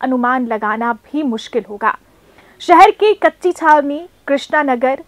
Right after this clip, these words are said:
रिहाड़ी, पक्काडंगा, गांधीनगर में सबसे ज्यादा coaching center चल रहे हैं। कच्ची छावनी और कृष्णा नगर में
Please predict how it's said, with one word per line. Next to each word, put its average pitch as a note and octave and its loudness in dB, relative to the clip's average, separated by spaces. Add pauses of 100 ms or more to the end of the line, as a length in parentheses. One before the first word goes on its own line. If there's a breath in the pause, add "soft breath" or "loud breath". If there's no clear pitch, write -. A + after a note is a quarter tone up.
रिहाड़ी, C4 2 (240)
पक्काडंगा, B3 0 (120)
गांधीनगर C4 2
में A#3 -8 (140)
सबसे F4 -4
ज्यादा A#3 4
coaching A#3+ -8
center G3+ -10
चल G#3 -12
रहे G#3 -14
हैं। G#3 -14 (420 soft breath)
कच्ची E4+ 4
छावनी F4+ 4
और G#4 2
कृष्णा D#4+ -2
नगर C#4+ 2
में C#4+ -4